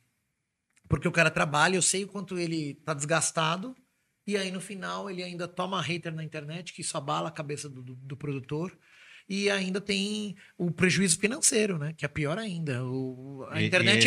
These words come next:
Speaker 2: esse
Speaker 1: desliga a internet, tá tudo certo. E, e o banco?
Speaker 2: Esse aí, pra você desligar, é o
Speaker 1: Esse pra desligar não
Speaker 2: não,
Speaker 1: dá.
Speaker 2: não dá.
Speaker 1: Desligar não rola. Desligar é pagando. Entendeu? Então, assim, tem, tem, tem problemas? Tem.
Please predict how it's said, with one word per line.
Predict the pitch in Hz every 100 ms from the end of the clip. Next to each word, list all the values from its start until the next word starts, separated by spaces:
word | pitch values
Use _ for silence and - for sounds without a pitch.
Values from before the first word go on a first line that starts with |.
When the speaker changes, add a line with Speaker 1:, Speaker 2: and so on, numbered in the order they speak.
| 226
Speaker 2:
esse |
Speaker 1:
desliga | 165 208 208
a |
internet, | 202 202 190 202 285 -
tá | 294
tudo | 349
certo. | - 294 196 -
E, | 196 262 220
e |
o | 240
banco? | 208 208 147 - - _ - -
Speaker 2:
Esse | - 107 101 107
aí, | 101 104 117 123
pra | 98 113
você | 110 110
desligar, | 101 104 101 101 104 117
é | 131 117
o | 117
Speaker 1:
Esse | 165 170 185
pra | 208
desligar | 165 190 185 214
não | 220
Speaker 2:
não, |
Speaker 1:
dá. | 285 330 311 262
Speaker 2:
não |
dá. | 107 107
Speaker 1:
Desligar | 107 180 185
não | 294
rola. | 381 349 285 220 147 139
Desligar | 131 147 156
é | 196
pagando. | 392 453 311 254 160 - _ _ _
Entendeu? | 143 143 139
Então, | 147 175 214
assim, | 208 156
tem, | 120 160 240 214
tem, | 180 196 185
tem | 165 175
problemas? | 165 147 214 190 160
Tem. | - 269 190 117